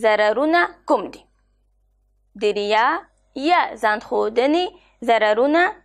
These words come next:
کوم دي؟ تاسو به ما ته په کتابچو کې ولیکئ شماره وار، که په کم عمل کې یا په عبادت کې ریا شتون ولري، څومره کولی شي تاوانونه او ضررونه خپل نفر ته، همدارنګه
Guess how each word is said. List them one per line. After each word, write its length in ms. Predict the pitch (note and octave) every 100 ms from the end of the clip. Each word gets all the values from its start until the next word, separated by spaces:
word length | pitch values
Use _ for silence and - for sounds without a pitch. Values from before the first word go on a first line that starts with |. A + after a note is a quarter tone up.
| _ C#4
کوم 100 | A3+ -
دي؟ 60 | _ _ _ _ _ - _ _ _ G4+
تاسو 320 | G#4 - C#4+
به 60 | B3+ B3
ما 80 | C4+ D4+
ته 60 | D#4+
په 100 | - -
کتابچو 440 | - G#3 - C4+
کې 160 | C4 G#3+ G#3+
ولیکئ 500 | C#4 D#4 D#4 D#4+ D#4+
شماره 380 | - A3 G#3 G#3 A#3+
وار، 160 | A3 - _ _ _ _
که 80 | - -
په 60 | A#3 -
کم 240 | D#4+ F4 E4+ - A3
عمل 240 | B3+ B3+
کې 200 | B3+ - -
یا 60 | A3 -
په 160 | -
عبادت 420 | G#3 A3 A3 C4
کې 120 | - G#3 A#3
ریا 160 | B3 B3
شتون 220 | A#3+ B3
ولري، 320 | C4+ D#4 D#4+ D#4+ -
څومره 280 | D#4 D#4 - -
کولی 300 | A3+ C#4 D4
شي 100 | E4+ D#4+ - _ -
تاوانونه 580 | A3+ A3+ A3 A#3 D4 E4 C4+ A3+
او 20 | A3
ضررونه 480 | A3 G#3+ A3+ C4+ - - _ _ _ _ -
خپل 280 | - D4 D4+ B3+
نفر 400 | - C#4+ F#4 G4+
ته، 80 | G#4+ A4+ A4+ -
همدارنګه 580 | A#3+ A#3+ A#3 A3 G#3